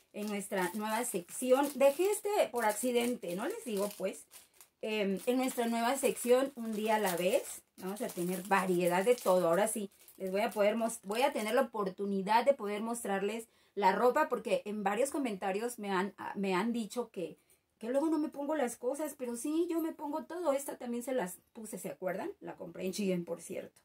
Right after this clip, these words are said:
Bueno, estos son en tono plata y vean qué bonitos están.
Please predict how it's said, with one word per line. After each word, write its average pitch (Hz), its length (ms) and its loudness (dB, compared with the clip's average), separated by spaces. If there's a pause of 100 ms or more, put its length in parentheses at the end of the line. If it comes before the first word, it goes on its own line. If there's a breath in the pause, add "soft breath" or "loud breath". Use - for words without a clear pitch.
(640 soft breath)
Bueno, 208 380 0
estos 392 480 2
son 277 200 6
en 277 160 0
tono 240 360 0
plata 202 560 2
y 240 120 -6
vean 233 420 0
qué 247 180 0
bonitos 233 540 -2
están. 170 460 -6